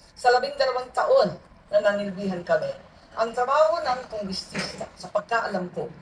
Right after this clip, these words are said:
ay maging kinatawan ng kanilang distrito o kanilang sektor.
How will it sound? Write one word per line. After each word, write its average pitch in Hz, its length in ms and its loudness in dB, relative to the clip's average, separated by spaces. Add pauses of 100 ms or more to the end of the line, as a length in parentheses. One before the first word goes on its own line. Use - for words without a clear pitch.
(260)
ay 269 160 4
maging 311 400 -4
kinatawan 240 480 0
ng 202 80 -2
kanilang 165 400 -2
distrito 262 720 -4 (560)
o 247 80 4
kanilang 190 480 0
sektor. - 480 -6